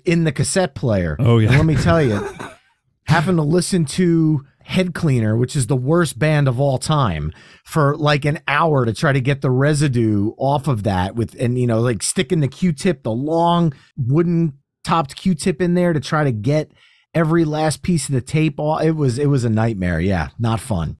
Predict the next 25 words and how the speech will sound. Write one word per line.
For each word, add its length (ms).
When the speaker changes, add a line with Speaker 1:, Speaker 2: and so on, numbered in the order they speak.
Speaker 2:
I've 220
never 280
had 180
that 160
happen 300
to 60
me 340
personally. 480
I've 120
had 200
cassette 380
tapes 260
get 220
stuck 320
in 60
the 100
cassette 400
player 380
back 200
in 60
the 160
old 220
days 440
with 220
my 460